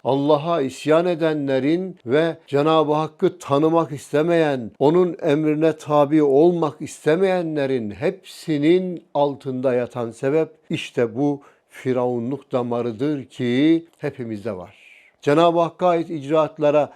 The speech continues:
sahip çıka çıka, Cenab-ı Hakk'ın fiillerini kendimize mal ede ede adeta kendimizi ilah tevehhüm edecek seviyeye gelmenin adıymış bu. Ayette geçer, "Men ittehaze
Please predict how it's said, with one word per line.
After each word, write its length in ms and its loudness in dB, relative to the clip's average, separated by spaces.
sahip 580 -2
çıka 360 -6
çıka, 760 -6
Cenab-ı 420 2
Hakk'ın 480 -4
fiillerini 1040 0
kendimize 720 0
mal 300 2
ede 440 2
ede 440 0
adeta 520 0
kendimizi 1200 0
ilah 360 2
tevehhüm 640 -6
edecek 460 -4
seviyeye 760 0
gelmenin 600 -4
adıymış 480 -10
bu. 160 -10
Ayette 480 -4
geçer, 560 -4
"Men 320 0
ittehaze 1080 -2